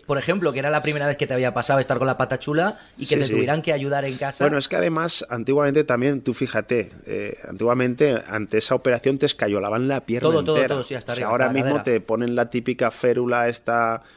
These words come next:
Speaker 2: con los graditos, que a, a los dos días estás yendo a Paterna, más o
Speaker 1: Sí.
Speaker 2: menos, ¿no? Y antiguamente era un mes en casa parado con una escayola de toda la pierna que cuando te la quitaban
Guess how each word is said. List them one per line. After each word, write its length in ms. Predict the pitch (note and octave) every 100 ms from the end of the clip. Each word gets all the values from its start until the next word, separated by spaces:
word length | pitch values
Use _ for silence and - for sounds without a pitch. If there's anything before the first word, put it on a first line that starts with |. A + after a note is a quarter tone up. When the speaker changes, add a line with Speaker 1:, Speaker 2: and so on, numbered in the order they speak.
| -
Speaker 2:
con 140 | - A#2
los 140 | A2+
graditos, 920 | A2+ A#2 C#3+ D3+ - D#3 D#3+ D#3+ -
que 380 | - A#2+ A2+ A2+
a, 160 | A2+ G#2+ G2 G2+
a 40 | G#2+
los 180 | G#2+
dos 160 | G2+ A2+
días 160 | A#2+ C3+
estás 260 | C3+ D3+
yendo 280 | C3+ B2 G#2+
a 80 | G2
Paterna, 440 | F2 - C#3+ G#2+
más 240 | G2 F2+ -
o 20 |
Speaker 1:
Sí. 60 | G#2
Speaker 2:
menos, 260 | F#2 F2
¿no? 180 | G2 C3 - -
Y 340 | G#2 F#2+ G2
antiguamente 760 | F#2+ F#2+ A2 B2+ C3 C3 D#3 D3
era 240 | A#2+ G2+ -
un 200 | C#3+ C#3+
mes 320 | D#3 A#3 - - - -
en 140 | - G#2+
casa 380 | B2+ - C#3
parado 480 | A#2 A2+ A#2+ D3+ F#3+ F#3
con 160 | - A2
una 140 | A#2
escayola 440 | C3 - A#2+ A2+ A2+
de 60 | A2
toda 160 | A2
la 140 | G2+ -
pierna 420 | A2+ C3+ C3+ -
que 140 | - G2
cuando 260 | G#2 G2
te 100 | G2
la 140 | F#2+ G#2
quitaban 640 | F2+ F2+ A#2 B2+ E3 A3